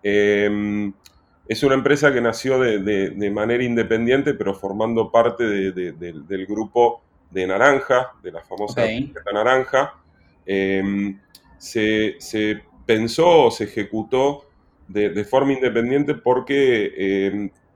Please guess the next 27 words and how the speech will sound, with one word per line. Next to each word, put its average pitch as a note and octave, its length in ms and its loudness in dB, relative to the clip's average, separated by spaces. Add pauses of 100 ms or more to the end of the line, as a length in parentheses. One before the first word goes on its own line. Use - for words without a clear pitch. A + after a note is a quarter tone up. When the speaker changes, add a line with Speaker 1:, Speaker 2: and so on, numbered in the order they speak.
(200)
Speaker 1:
todos C3+ 200 2
tenían B2+ 240 2
muy B2+ 200 -2
claro C3+ 560 2 (160)
que G2+ 380 -2
el, G2+ 320 -6
el G#2 180 -6
tipo B2 320 0
de - 60 -6
talento A#2+ 440 0
que G2+ 80 -4
hacía G#2 220 -6
falta A#2+ 380 -2
para F#2+ 200 -2
desarrollar G2+ 600 -4
el A2 160 -6
producto G#2+ 400 -4
que F#2+ 280 -2
desarrollamos A2+ 800 -2 (420)
Speaker 2:
Mm. A2+ 180 -8
Speaker 1:
por A2 180 4
ahí, C3+ 380 4
este, G#2+ 680 0
no, A2+ 240 2
no, A#2 340 2 (880)
no B2+ 500 4
asociaba C3 1000 2